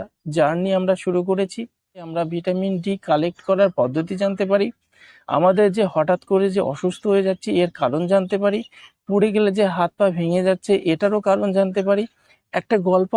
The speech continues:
আপনাদের মনে থাকবে যে আমরা অনেক আগে যখন শুনতাম তখন দেখতেন যে অনেক বয়স্ক যারা মানুষ তারা পড়ে গেলেও তাদের হাত পা ভাঙতো না, কিন্তু এখন ইদানিং সময় ভেঙে যাচ্ছে। এর মূল কারণ কিন্তু ভিটামিন ডি। সুগার, থাইরয়েড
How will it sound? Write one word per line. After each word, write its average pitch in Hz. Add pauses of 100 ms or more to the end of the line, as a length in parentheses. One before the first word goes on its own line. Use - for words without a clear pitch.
আপনাদের 208 (100)
মনে 185
থাকবে 156 (360)
যে 196 (100)
আমরা 208 (140)
অনেক 208 (140)
আগে 175 (120)
যখন 180 (360)
শুনতাম 175 (160)
তখন 180 (100)
দেখতেন 208 (100)
যে 214 (460)
অনেক 208 (180)
বয়স্ক 196 (140)
যারা 190
মানুষ 180 (100)
তারা 202 (120)
পড়ে 220
গেলেও 208
তাদের 202
হাত 160
পা 175
ভাঙতো 120
না, 113
কিন্তু 165 (200)
এখন 220 (120)
ইদানিং 170 (120)
সময় 196
ভেঙে 170
যাচ্ছে। 120 (400)
এর 190 (140)
মূল 214 (140)
কারণ 175 (100)
কিন্তু 185 (100)
ভিটামিন 107
ডি। - (1800)
সুগার, 170 (120)
থাইরয়েড 165